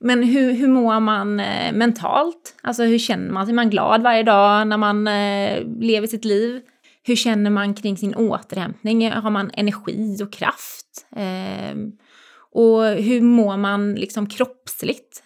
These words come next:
Eh, vad ger man för näring till kroppen? Så att helheten spelar en,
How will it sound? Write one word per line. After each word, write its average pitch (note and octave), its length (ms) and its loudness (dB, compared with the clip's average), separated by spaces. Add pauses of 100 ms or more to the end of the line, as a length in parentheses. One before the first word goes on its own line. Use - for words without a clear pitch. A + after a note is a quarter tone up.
(100)
Eh, D2 400 -10
vad A3 200 -4
ger A3 120 -2
man G3+ 140 -2
för G#3 120 -6
näring G#3 600 -2
till A3 120 -10
kroppen? A#3 600 -4 (380)
Så A3+ 60 -2
att G#3 140 -4
helheten A3 840 -2
spelar G#3 640 -2
en, G3+ 360 -4